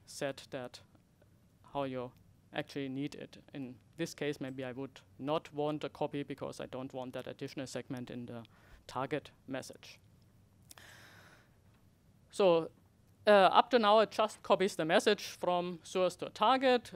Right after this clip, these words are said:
Um, you can specify your own actions,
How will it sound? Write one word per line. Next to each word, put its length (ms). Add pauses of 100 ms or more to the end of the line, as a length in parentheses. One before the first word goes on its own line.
(100)
Um, 440
you 120
can 180
specify 720 (420)
your 200
own 220
actions, 880